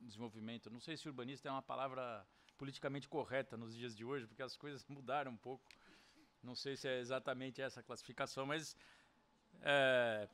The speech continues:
pessoas que pensam aí no desenvolvimento das cidades, né, dos centros urbanos. É, então, a, a Nilce Aravec é professora da fau São Paulo, da Faculdade de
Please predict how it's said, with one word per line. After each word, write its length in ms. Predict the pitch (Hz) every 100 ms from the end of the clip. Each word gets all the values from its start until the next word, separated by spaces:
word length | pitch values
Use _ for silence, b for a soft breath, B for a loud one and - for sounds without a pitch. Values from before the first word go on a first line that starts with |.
| - - - - - - _
pessoas 440 | 160 156 - 180 -
que 100 | 156
pensam 460 | - 165 170 156
aí 100 | 143
no 140 | 147 139
desenvolvimento 680 | 120 135 135 117 131 131 120
das 160 | 127
cidades, 920 | - 113 120 165 151 117 113 98 98 101 107 113
né, 260 | 131 123 95 92 95 - 110
dos 160 | 107
centros 360 | - 113 107 101
urbanos. 640 | 95 117 147 139 117 - - B B B B -
É, 100 | 117
então, 280 | 110 147
a, 280 | 151 139 139
a 40 | 127
Nilce 640 | 127 165 165 - 156 143
Aravec 500 | 127 120 110 147 143
é 40 | 139
professora 720 | - 127 127 - 135 123 113
da 420 | 107 120 113 101 - - _ _ -
fau 440 | - 135 147 139 -
São 240 | - 113
Paulo, 340 | - 143 175 139
da 80 |
Faculdade 380 | 104 107 110 110
de 280 | 98 98 95